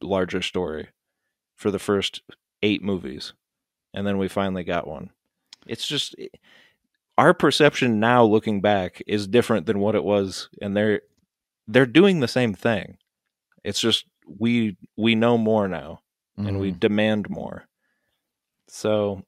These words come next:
Speaker 1: I don't know. Also, it's interesting because I think it does follow the trend of comics where you start off small and then <laughs> you build and build and build until there's nothing.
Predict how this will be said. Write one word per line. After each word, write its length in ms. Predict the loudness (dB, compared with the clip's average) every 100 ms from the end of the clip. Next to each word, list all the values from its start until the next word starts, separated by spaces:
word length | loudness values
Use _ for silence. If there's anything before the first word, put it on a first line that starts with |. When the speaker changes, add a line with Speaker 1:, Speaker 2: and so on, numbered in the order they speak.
| -12
Speaker 1:
I 180 | -8 -8
don't 160 | -10 -18
know. 180 | -20 -20 _ _ _ _ _ _ _ _ _ -12 -4
Also, 260 | 0 2
it's 100 | 2 -2
interesting 440 | -6 -6 -4 -2
because 320 | -2 0 0
I 60 | 0
think 240 | -2 -6
it 120 | -6
does 220 | -2 -2 2
follow 320 | 2 2 0
the 120 | -4
trend 440 | -8 -8 -6 -6
of 240 | -6 -6 -6
comics 600 | -8 -8 -8 -12 -12 -14 _ -20 _
where 120 | -6 -4
you 120 | -2
start 360 | 0 4 4
off 240 | 4 0 -2
small 600 | -4 -4 -4 -6 -12 -14 _ _ _ _ _ _ _ _ -6
and 220 | -4 -2
then 420 | -2 -2 -4 -6 -14 _ _ _ _ _
<laughs> 600 | _ _ -8 -4 -4 0
you 160 | 0
build 320 | 2 6 6 4
and 100 | 4
build 220 | 4 4
and 100 | 2
build 300 | 2 2 0
until 320 | -4 0 0
there's 220 | 0 -2
nothing. 500 | -2 -2 -2 -4 -6